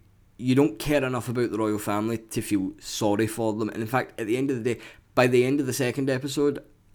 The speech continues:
I was sort of, like, going, "Right, okay, this is a bit sad for you guys, but you've brought it on yourselves, in my opinion." And that really, really, really bothers me. It bothers me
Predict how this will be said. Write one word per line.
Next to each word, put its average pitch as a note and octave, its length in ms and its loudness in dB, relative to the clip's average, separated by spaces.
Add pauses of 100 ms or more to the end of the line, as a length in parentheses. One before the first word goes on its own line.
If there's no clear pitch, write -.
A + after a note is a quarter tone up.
(160)
I B2+ 100 2
was C3 200 4
sort - 200 2
of, D#3+ 120 0
like, E3 240 0
going, D3 320 -2
"Right, A#2+ 220 2
okay, A2+ 320 0
this A2+ 200 -2
is A2+ 120 -6
a - 20 -6
bit G#2 160 -6
sad F#2+ 300 -4
for G#2+ 100 -8
you G#2 180 -2
guys, G2+ 300 -6
but - 480 0
you've A2 240 -8
brought A2+ 240 -2
it D2 60 -6
on G2 100 -4
yourselves, D#2+ 500 -6
in F2+ 120 -8
my A1+ 100 -6
opinion." C2 420 -10 (200)
And C3+ 580 2 (220)
that D#3+ 440 2 (220)
really, C#3 500 6
really, A#2 300 4
really A#2+ 1120 4 (680)
bothers G2+ 580 -2
me. F#2+ 220 -6 (100)
It A#2 200 -2
bothers A#2+ 400 -2
me A2 320 -2